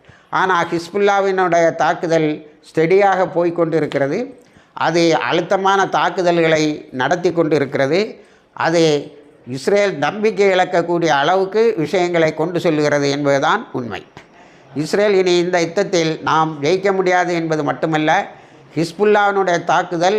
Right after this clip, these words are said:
ஒரு போர் நிறுத்தம் வந்தால் கூட நிற்குமா என்பது எங்களுக்கு ஐயமாக இருக்கிறது, நாங்கள் நிறுத்துவதாக இல்லை என்று சொல்லியிருக்கிறார்கள். இதனிடையே இங்கே விழுந்த பிணங்களுக்கு இவர்கள் ஜனாசா தொழுகை நடத்துவதும்,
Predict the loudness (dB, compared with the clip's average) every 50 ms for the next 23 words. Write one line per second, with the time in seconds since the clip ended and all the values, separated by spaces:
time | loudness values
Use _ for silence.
0 | -2 -2 -2 0 0 0 -2 0 0 0 0 0 0 0 0 0 0 -2 -2 -2
1 | 0 0 -2 -2 0 0 0 2 0 0 -2 0 2 2 2 0 0 -2 -2 -2
2 | 0 0 0 0 0 -2 -2 -2 -2 -2 0 0 0 -2 -2 -6 -10 -20 -20 -20
3 | -14 -6 -4 -2 -2 0 0 0 0 0 0 0 0 0 2 2 2 2 2 2
4 | 2 2 2 0 2 0 0 0 0 0 0 2 2 2 2 0 -2 -6 -6 -4
5 | -2 -2 0 0 0 2 2 0 0 0 0 2 2 4 4 2 2 2 0 0
6 | 0 2 2 2 2 0 0 -2 -4 -4 -4 -2 -2 0 0 0 2 2 2 0
7 | 0 -2 -2 -2 -2 -2 -4 -4 -8 -10 -12 -16 -20 -20 -20 -20 -20 -20 -20 -20
8 | -20 -16 -6 -2 0 2 2 4 2 2 2 2 2 2 2 0 -2 -4 -10 -20
9 | -20 -18 -18 -18 -18 -20 -20 -20 -20 -20 -10 -2 0 0 0 2 0 0 2 2
10 | 2 0 -2 -2 -2 -2 -2 0 2 0 0 0 0 0 0 0 2 2 2 2
11 | 2 0 0 0 0 2 2 2 0 0 0 0 2 2 2 0 0 0 0 0
12 | 0 0 0 2 0 0 0 0 0 0 2 2 0 0 0 0 -2 0 0 2
13 | 2 4 2 2 0